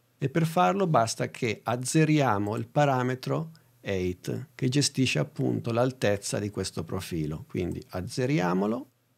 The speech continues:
e quindi abbiamo eliminato quel profilo seghettato. Bene, nel nostro caso ci serve un taglio però in questa direzione qui, quindi agiamo adesso sul parametro direction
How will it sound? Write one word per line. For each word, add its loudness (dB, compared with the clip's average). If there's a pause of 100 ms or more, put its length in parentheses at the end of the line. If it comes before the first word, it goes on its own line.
(180)
e 4
quindi 0
abbiamo 0
eliminato 2
quel -6
profilo -4
seghettato. -8 (320)
Bene, -2 (180)
nel 2
nostro 4
caso 2
ci -4
serve 0
un 2
taglio 4
però 2
in 0
questa 0
direzione -2
qui, -6
quindi 0
agiamo 0
adesso -2
sul -2
parametro -2
direction -2